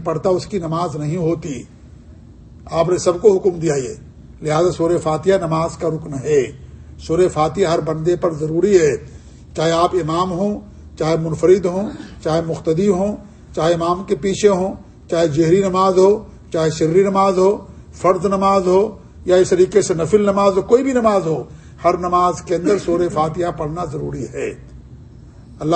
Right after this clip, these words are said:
کے رسول کی حدیث، "لا صلاۃ لمن لم یقرأ بفاتحۃ الکتاب"، یہ صحیح بخاری اور صحیح مسلم کی روایت ہے۔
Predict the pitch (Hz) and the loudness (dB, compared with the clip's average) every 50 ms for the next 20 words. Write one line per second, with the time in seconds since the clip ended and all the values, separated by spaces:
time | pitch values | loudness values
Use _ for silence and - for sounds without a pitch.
0 | 165 165 165 147 139 160 139 170 160 208 214 - - 170 175 170 170 156 - 160 | 0 0 -2 -2 -4 -4 -2 -2 -2 -2 -2 -2 0 2 2 2 2 0 -2 -2
1 | 160 175 180 180 170 - 175 160 165 165 165 170 165 160 160 160 170 165 175 202 | 0 0 2 0 0 0 -2 -2 -2 0 0 0 0 -2 -2 -4 -4 -4 -2 0
2 | 196 190 170 160 151 160 160 160 165 156 180 165 156 - 160 143 190 190 202 202 | 0 2 0 0 -2 -2 -4 -4 -6 -6 -6 -6 -8 -8 -6 -4 0 0 0 0
3 | 208 - - - - - - 165 156 - 180 170 160 160 156 165 165 175 175 156 | -2 -6 -16 -20 -18 -8 -6 -6 -2 2 2 2 2 0 0 0 0 0 0 -2
4 | - 170 156 156 151 151 160 160 156 165 147 127 117 110 110 - - | -2 -4 -4 -4 -4 -6 -8 -8 -6 -8 -8 -6 -4 -6 -6 -6 -8